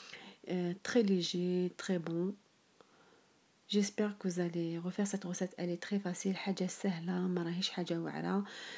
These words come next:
الحشو هذاك ما يخرج في المقلة لأنه مخدوم بالبياض البيض. هذه هي، نقول لكم، آه، إن شاء الله تكون عجبتكم.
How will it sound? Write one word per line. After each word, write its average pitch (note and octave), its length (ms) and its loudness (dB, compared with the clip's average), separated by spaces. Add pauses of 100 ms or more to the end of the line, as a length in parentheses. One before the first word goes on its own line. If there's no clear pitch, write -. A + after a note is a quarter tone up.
(160)
الحشو G3 320 0
هذاك F3 420 0
ما G3 120 6
يخرج F#3 360 0
في - 120 -4
المقلة E3+ 340 0
لأنه E3+ 680 0
مخدوم E3+ 480 -2
بالبياض E3 420 0
البيض. D#3 280 0 (800)
هذه A3+ 280 6
هي، F#3+ 260 2 (280)
نقول G3+ 200 2
لكم، G3 320 2
آه، F3+ 280 2
إن F#3 60 2
شاء F#3+ 100 0
الله F#3+ 120 0
تكون F#3+ 240 0
عجبتكم. F#3+ 580 0